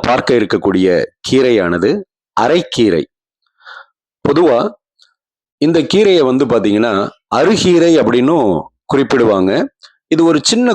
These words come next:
குத்துச்செடி மாதிரி வளரக்கூடியது. அதே நேரத்துல இந்த கீரை முளைக்கீரை, சிறுகீரை மாதிரி வேரோட பிடுங்கி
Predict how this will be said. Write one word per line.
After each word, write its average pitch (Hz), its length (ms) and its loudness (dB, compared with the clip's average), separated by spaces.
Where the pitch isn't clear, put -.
குத்துச்செடி 202 520 0
மாதிரி 123 300 2
வளரக்கூடியது. 90 640 -2
அதே 180 140 2
நேரத்துல 139 360 0
இந்த 175 200 0
கீரை 226 280 2
முளைக்கீரை, 175 520 2
சிறுகீரை 160 500 2
மாதிரி 139 160 0
வேரோட 190 360 2
பிடுங்கி 135 280 0